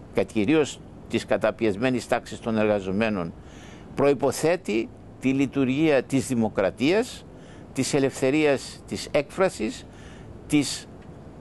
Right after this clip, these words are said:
ανταλλαγής απόψεων, της, θέλετε, της σύγκρουση αντιλήψεων, τόσο μεταξύ κομμάτων όσο και εντός κομμάτων, για να δημιουργήσεις έτσι τις προϋποθέσεις για να πετύχεις το καλύτερο δυνατόν.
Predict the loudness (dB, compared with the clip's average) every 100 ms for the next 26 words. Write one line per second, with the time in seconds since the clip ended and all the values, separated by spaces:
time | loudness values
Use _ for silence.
0 | -10 -2 2 4 4 4 4 2 2 0
1 | 0 0 -4 -4 -2 -2 2 2 2 0
2 | -2 0 2 4 2 2 -2 -2 -2 -2
3 | 0 2 2 0 0 0 0 -4 -16 -14
4 | 0 2 4 2 2 2 2 0 -2 -2
5 | 0 2 2 2 4 2 0 -4 -2 0
6 | 0 0 -4 0 2 2 2 0 0 -2
7 | -2 0 -2 -2 -12 -14 -18 -18 -18 -16
8 | -8 0 2 4 2 4 4 4 0 0
9 | 0 0 -2 -4 -6 -4 -2 0 2 2
10 | 2 2 2 0 -4 -6 -10 -16 -16 -16
11 | -4 2 4 4 2 2 0 -2 -4 -2
12 | 0 2 2 2 2 4 2 0 0